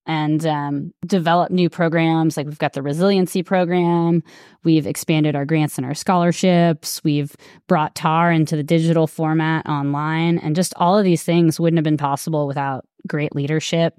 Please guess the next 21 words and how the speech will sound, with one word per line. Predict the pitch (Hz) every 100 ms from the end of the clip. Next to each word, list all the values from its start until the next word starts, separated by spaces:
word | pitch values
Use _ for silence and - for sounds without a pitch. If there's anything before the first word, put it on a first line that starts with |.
| _ - - - _ -
Um, | 165 151 143 143 151
you | - 165
know, | 147 147 180 -
Dan | 185 180
Cavaney, | 170 170 170 165 165 160 156
Janie | 170 160 160
Thompson | 156 156 - 156
Nolan, | 151 156 151 151 151 147
they, | 156 151 -
like, | 143 135 _ _ -
the | 170
executive | 156 170 165 170 151
directors, | 160 143 - 160 156 151
as | 139
well | 156 151 147
as | 147 - - - - _ -
Halstead | 202 180 - 180 170 175
and | 165
now | 160 156
Scott, | - 170 156 156 -
just | 175 156 -